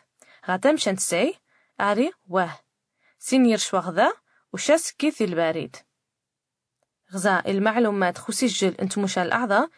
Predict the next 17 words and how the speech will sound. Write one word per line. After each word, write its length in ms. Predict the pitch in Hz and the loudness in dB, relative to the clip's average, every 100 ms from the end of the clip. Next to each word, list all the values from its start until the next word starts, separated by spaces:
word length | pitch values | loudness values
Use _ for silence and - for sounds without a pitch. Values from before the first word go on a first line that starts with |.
| - | -8
ابنادم 500 | 196 202 214 202 196 | -4 2 2 2 0
وين 160 | 208 330 | 0 2
وي 140 | 262 | 2
زمان 440 | 196 190 190 175 - | 2 0 0 0 -2
أذي 180 | 180 | -4
خذان 280 | 175 165 170 | -4 -4 -2
نيث، 220 | 196 381 - _ _ _ - | -2 -2 -8 _ _ _ -6
ذي 80 | 190 | -2
صفحة 340 | 254 - 202 | -2 0 -2
الإنترنت 640 | 185 180 170 180 208 370 - - _ _ _ _ _ - | 0 -4 -6 -2 -2 -2 -8 -20 _ _ _ _ _ 0
دونور 440 | 233 285 208 180 - - | 2 4 2 0 -6 -8
ريجستر 560 | 185 208 196 - 156 - _ | -6 -4 -6 -6 -8 -10 _
بنت 180 | 302 415 | -2 0
ان 180 | - 180 | -2 -4
ال 220 | 156 269 - _ _ - | -2 -2 -4 _ _ -14
سلاش 540 | - 180 269 - - _ _ _ 226 | -6 0 0 -2 -12 _ _ _ 0
يو 340 | 226 269 330 | 2 2 -2